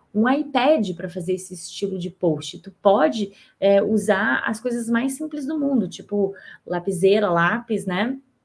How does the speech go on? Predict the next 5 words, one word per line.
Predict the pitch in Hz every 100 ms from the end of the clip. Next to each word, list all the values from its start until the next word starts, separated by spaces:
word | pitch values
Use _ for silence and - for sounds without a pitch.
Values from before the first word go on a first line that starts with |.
| _ - -
É, | 208 190 185
caderno, | 185 196 185 180 196 240 277 285
desenha, | 220 208 208 214 262
passa | 262 208 214
caneta, | 220 208 196 208 254 285 285 285